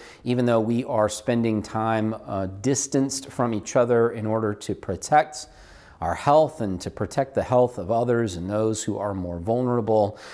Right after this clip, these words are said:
During this year especially, we pray that this Advent season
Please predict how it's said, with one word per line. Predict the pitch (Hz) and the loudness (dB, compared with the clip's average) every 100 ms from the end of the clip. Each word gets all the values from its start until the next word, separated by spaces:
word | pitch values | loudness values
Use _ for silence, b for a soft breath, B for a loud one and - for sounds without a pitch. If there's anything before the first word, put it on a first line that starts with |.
| B 104 | B 2
During | 156 180 160 147 123 | 4 6 6 4 4
this | 160 170 - | 4 4 0
year | 135 147 170 175 | 2 4 4 4
especially, | 135 - - 143 143 151 117 113 117 | 0 -2 2 2 4 0 0 0 0
we | 120 | 0
pray | 120 - 156 190 | -2 -2 0 0
that | 151 - | 0 0
this | 151 | -2
Advent | - 127 131 123 127 123 | -2 -2 -2 0 -2 -2
season | - 127 123 120 117 113 | -2 0 2 2 2 0